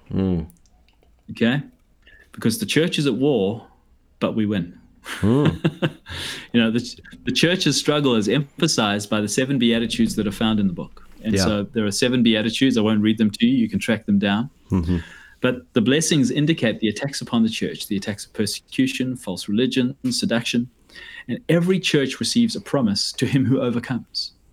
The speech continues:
Speaker 1: Wow.
Speaker 2: And it just reminds you of your character, of a,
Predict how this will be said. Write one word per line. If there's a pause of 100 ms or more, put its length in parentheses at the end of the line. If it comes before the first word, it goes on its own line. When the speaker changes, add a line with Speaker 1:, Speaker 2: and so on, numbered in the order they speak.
(220)
Speaker 1:
Wow.
Speaker 2:
And
it
just
reminds
you
of
your
character, (120)
of
a,